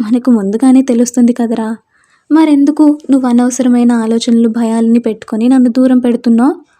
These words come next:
శైలు చెప్పే ప్రతి మాటని ఆశ్చర్యంగా వింటున్న వాడి చెవున చివరిగా వచ్చిన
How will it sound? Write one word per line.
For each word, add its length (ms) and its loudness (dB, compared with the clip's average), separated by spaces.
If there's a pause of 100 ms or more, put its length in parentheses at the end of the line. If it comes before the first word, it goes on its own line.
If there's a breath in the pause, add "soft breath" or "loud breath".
(360 soft breath)
శైలు 400 0
చెప్పే 360 0
ప్రతి 420 -2
మాటని 580 0
ఆశ్చర్యంగా 680 0
వింటున్న 400 2
వాడి 220 0 (120)
చెవున 400 -2 (640 soft breath)
చివరిగా 360 2
వచ్చిన 360 0